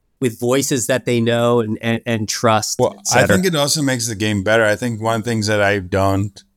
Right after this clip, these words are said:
Speaker 2: love about live sports is, like, you don't get the commentary that you would get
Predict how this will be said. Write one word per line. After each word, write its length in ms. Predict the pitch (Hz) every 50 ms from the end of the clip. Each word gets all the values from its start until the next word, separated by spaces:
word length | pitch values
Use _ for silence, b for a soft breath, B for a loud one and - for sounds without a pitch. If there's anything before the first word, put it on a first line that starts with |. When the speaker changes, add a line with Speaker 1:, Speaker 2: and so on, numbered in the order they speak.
| _ _ _ _ _ -
Speaker 2:
love 340 | 98 98 104 104 107 101
about 320 | 107 101 98 101 101 98 95
live 260 | 95 98 98 92 87
sports 460 | - - - 101 98 98 98 - -
is, 160 | 104 95 90
like, 240 | 98 98 98 95 90 -
you 160 | - 104 98 92 _ _ _ -
don't 260 | 110 104 107 104 92
get 200 | 101 101 98 92 - _ _ _ _ _ _ _ _ _ _
the 80 | - 104
commentary 1000 | - - 107 107 107 104 104 98 90 - 110 107 107 107 107 110 110 113 113 - _ _ _ _ _ _ _ _ _ _
that 260 | - 107 101 95 95 101
you 140 | 101 101
would 160 | 101 101 95 92
get 680 | 104 101 101 98 95 87 - _ - - - - -